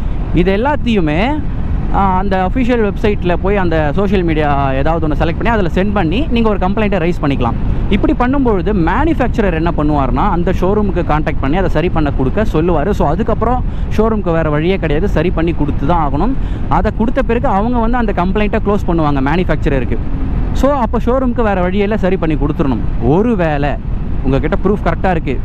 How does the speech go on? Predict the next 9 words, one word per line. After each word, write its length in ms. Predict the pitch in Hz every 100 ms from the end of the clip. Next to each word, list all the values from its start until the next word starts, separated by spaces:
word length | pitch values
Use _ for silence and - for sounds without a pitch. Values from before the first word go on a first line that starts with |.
| -
ஷோரூம்ல 520 | 180 185 170 202 208
ரெடி 160 | 170 180
பண்ணி 180 | 175
தர 160 | 165 156
மாட்டேன்னு 300 | 160 156 190 165
சொல்லிட்டாங்க, 460 | 180 196 175 127 113 - - - -
அதே 180 | 156 247
மாதிரி 260 | 233 254 214
மேனுஃபேக்சரரை 580 | 233 226 208 208 196